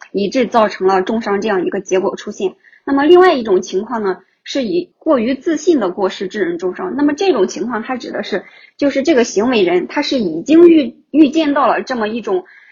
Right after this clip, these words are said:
呃，可能致他人重伤的结果，但是他由于轻信，就是这样的一个结果能够避免，但是仍然最终的结果是造成了别人的重伤。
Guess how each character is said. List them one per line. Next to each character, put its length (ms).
呃， 340
可 220
能 220
致 400
他 220
人 220
重 200
伤 180
的 120
结 260
果， 320
但 200
是 180
他 180
由 200
于 160
轻 320
信， 320
就 120
是 100
这 100
样 100
的 120
一 120
个 100
结 240
果 200
能 120
够 140
避 300
免， 220
但 120
是 200
仍 200
然 440
最 120
终 140
的 80
结 180
果 140
是 120
造 180
成 180
了 100
别 180
人 100
的 100
重 240
伤。 280